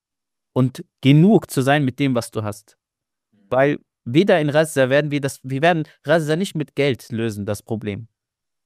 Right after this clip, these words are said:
Egal wie viel Geld wir spenden, es wird nie genug sein. Es geht nicht um Geld. Da geht's um was ganz anderes.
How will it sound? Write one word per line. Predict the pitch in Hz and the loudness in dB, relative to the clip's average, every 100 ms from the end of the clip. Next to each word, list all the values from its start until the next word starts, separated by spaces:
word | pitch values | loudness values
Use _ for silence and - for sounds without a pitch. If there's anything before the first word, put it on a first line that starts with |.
| _ - | _ -4
Egal | 143 170 190 | 2 4 4
wie | |
viel | 170 143 | 0 2
Geld | 147 143 | 2 0
wir | 127 | -6
spenden, | - 131 123 98 104 | -2 -2 -2 -8 -12
es | 117 | -4
wird | 135 131 | -4 0
nie | 151 | 0
genug | 131 139 - | 2 -2 -2
sein. | 98 95 - _ _ _ _ _ _ | -6 -8 -12 _ _ _ _ _ _
Es | - | -6
geht | 214 226 | -4 -2
nicht | 160 | 0
um | 117 | 0
Geld. | 110 110 - _ _ _ _ _ - | 2 0 -2 _ _ _ _ _ 2
Da | 147 185 | 4 4
geht's | 160 156 | 2 -2
um | 135 | -4
was | 131 | -4
ganz | - 147 110 | -2 -2 -2
anderes. | 131 110 - - | -6 -8 -14 -20